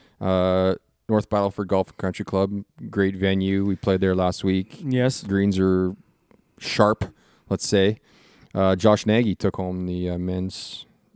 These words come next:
Speaker 1: championship.
Speaker 2: Congratulations, yes.
Speaker 1: So,
Speaker 2: Yes.
Speaker 1: uh, good job, Josh.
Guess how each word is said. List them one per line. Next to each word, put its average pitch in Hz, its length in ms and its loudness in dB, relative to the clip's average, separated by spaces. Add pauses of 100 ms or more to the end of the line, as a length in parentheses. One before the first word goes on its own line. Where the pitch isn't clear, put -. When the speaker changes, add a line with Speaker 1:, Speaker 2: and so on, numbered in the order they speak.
(440)
Speaker 1:
championship. 104 260 -4
Speaker 2:
Congratulations, 107 520 -4
yes. 113 100 -14
Speaker 1:
So, 95 160 -6 (500)
Speaker 2:
Yes. 110 140 -16
Speaker 1:
uh, 90 240 -2 (120)
good 98 140 -4
job, 92 220 0
Josh. 98 480 2